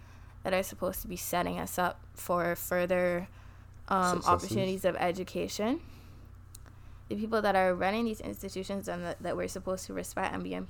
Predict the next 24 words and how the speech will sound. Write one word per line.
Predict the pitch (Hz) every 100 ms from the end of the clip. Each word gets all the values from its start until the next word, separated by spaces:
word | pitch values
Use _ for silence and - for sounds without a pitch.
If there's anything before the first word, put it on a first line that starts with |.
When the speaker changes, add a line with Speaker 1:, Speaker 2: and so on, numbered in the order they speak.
| -
Speaker 1:
positions | 185 190 202
of | 190 185
power | - 180 180 175 - - -
are | - 214
literally | 226 240 240 233
perpetuating | - 233 214 - - - 214 202 202 190 180 180 - - - - -
this | 180 196 196 - - - - - - - - - - - - -
ideal | 202 185 196 196
of | 180
racism | 180 180 196 185 190 180
and | 175
this | 180 180 - - - - - - - - - - - - - - - - - - - - - - - - - - -
ideal | 208 196 214 202
of | -
colorism, | - 190 190 202 202 180
essentially, | 165 170 170 160 170
Speaker 2:
Mm-hmm. | 185
Speaker 1:
because | 180 180 175 170
it | - -
also | 185 175 190
boils | 180 180 147 -
down | 180 180
into | 175 170
that, | 175 175 170